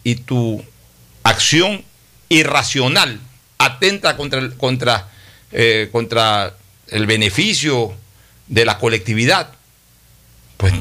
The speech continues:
tengo que someterte por la fuerza. Es que es lo normal, es lo correcto.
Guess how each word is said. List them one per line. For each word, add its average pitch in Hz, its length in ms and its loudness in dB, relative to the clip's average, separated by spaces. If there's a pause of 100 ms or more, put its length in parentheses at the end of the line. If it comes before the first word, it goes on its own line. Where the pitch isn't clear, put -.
(140)
tengo 175 300 2
que 160 320 -4
someterte 131 480 0
por 175 120 -4
la 131 80 0
fuerza. 190 380 0 (1120)
Es 120 120 2
que 175 280 4
es 226 80 6
lo 233 120 4
normal, 190 420 0
es 185 60 0
lo 202 140 -2
correcto. - 480 -2